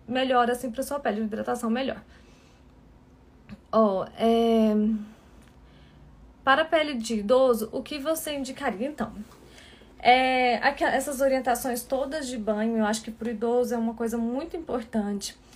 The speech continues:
porque realmente a pele do idoso é uma pele muito fininha,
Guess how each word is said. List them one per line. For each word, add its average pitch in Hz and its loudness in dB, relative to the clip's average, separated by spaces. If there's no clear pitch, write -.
porque 254 -4
realmente 277 -2
a 269 -4
pele 240 0
do 233 -2
idoso 226 0
é 247 0
uma 262 -2
pele 240 0
muito 277 -6
fininha, 214 0